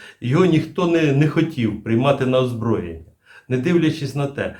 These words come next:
що ще в період випробовувань в шістдесятому році він зробив три світових рекорди. Е, підйом на максимальну висоту сто тридцять кілометрів, сорок метрів.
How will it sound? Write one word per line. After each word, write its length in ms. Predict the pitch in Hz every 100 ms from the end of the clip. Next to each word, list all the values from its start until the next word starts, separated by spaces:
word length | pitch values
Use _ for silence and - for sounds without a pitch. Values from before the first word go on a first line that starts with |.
| -
що 140 | - 123
ще 140 | 143
в 100 | 135
період 240 | 151 151 131
випробовувань 720 | 143 139 135 127 95 90 90
в 60 | -
шістдесятому 640 | 113 117 113 123 123 120
році 280 | 117 101 110
він 120 | 107
зробив 400 | 104 120 120 -
три 200 | 123 135
світових 480 | 127 117 127 127 117
рекорди. 440 | 123 104 92 90 - - - _
Е, 100 | 123
підйом 440 | 113 123 113 139 131
на 60 |
максимальну 540 | 123 120 - 131 127 127
висоту 480 | 123 135 - 107 101
сто 220 | - 127
тридцять 540 | - 131 127 127 113 - _ _
кілометрів, 520 | - 127 131 127 120 110
сорок 320 | 123 113 113
метрів. 420 | 95 - 92